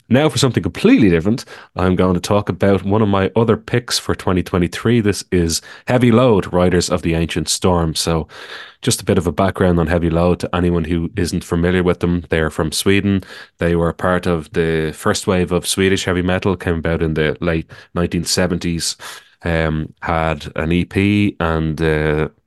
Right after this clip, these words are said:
three albums, and then kind of disappeared off the face of the earth in the mid eighties. So they eventually got back together in twenty eighteen and they did a number of festivals. They played at Sweden Rock,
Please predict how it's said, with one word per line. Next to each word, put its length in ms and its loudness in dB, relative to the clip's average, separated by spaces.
three 240 2
albums, 560 -2
and 100 0
then 140 0
kind 140 0
of 60 -4
disappeared 480 0
off 200 0
the 80 -8
face 260 0
of 80 2
the 120 4
earth 200 0
in 60 0
the 80 0
mid 140 2
eighties. 380 0
So 460 2
they 340 4
eventually 520 2
got 180 0
back 180 -2
together 440 0
in 460 0
twenty 380 0
eighteen 540 0
and 160 -4
they 80 -4
did 160 -4
a 40 -2
number 260 -2
of 80 -4
festivals. 640 -4
They 160 -2
played 600 -2
at 160 -6
Sweden 380 -2
Rock, 340 -2